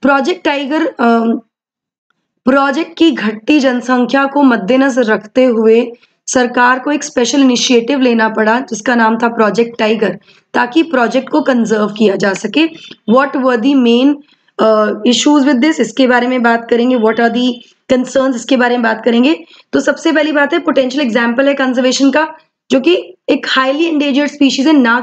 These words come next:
केवल India में, बाकी कहीं और बाकी जगहों पर भी, जिन countries में भी tiger मिलता है।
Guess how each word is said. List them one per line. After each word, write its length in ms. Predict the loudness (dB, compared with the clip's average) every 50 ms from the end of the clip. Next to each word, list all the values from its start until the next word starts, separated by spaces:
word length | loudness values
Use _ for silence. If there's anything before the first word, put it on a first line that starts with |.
| -2
केवल 200 | -2 0 0 2
India 320 | 2 2 2 2 2 2 2
में, 260 | 0 0 -2 -4 -6 -16 _ _ _ -2 0
बाकी 280 | 0 0 0 -2 -2
कहीं 240 | 0 0 2 0 0
और 160 | -2 -2 -2
बाकी 300 | -2 -2 -2 -2 -4 -2
जगहों 320 | 0 0 0 0 0 0 2
पर 160 | 0 0 2
भी, 140 | 2 0 -2 -2 -4 -12 _ _ _ -2
जिन 200 | 0 2 2 2
countries 400 | 2 0 -4 -2 -2 -2 0 2
में 120 | 2 2 2
भी 100 | 2 0
tiger 300 | 0 -2 -2 0 0 0
मिलता 300 | 0 -2 -2 -2 -2 -4
है। 180 | -4 -4 -8